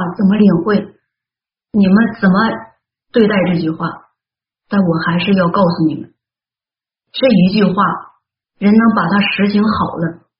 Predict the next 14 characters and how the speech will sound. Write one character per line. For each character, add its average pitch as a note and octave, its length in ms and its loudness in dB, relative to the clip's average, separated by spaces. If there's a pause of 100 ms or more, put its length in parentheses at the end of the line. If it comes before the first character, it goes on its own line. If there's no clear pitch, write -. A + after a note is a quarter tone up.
(540)
你 F3+ 120 0
能 F#3+ 240 0
达 - 100 -2
到 A3+ 360 0 (120)
这 G3+ 120 -6
个 F3+ 160 -2
敬 A#3 200 0
畏 F#3 160 -2
神、 E3+ 440 -6 (100)
远 F3+ 320 -4
离 F3+ 120 -2
恶 G3+ 160 -2
的 F3 120 -4
标 F#3+ 100 -2